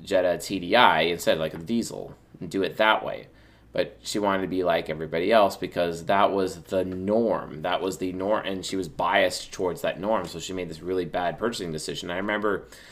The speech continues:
listening to her complain over and over and over about how she regrets buying that vehicle. Well, in the battleground of responsibility, the absolute worst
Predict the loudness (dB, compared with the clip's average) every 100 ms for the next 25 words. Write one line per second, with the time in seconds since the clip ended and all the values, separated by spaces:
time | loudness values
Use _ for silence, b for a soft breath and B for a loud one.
0 | B B 2 2 2 -2 -2 -2 -4 -10
1 | 0 2 2 0 0 4 6 4 2 0
2 | 0 -2 2 6 6 6 2 0 0 2
3 | 2 2 -2 -4 -6 B B B -4 2
4 | 2 2 0 0 0 -2 -2 0 4 4
5 | 2 -10 -4 -2 0 -2 -4 2 2 2
6 | -2 -8 0 2 2 0 -10 -20 -20 -20
7 | _ -20 -14 -8 -4 2 4 6 6 6
8 | 4 0 0 2 2 0 0 2 4 4
9 | 0 -4 B B B -2 4 8 6 4
10 | -2 -4 -6 2 4 4 2 -4 -8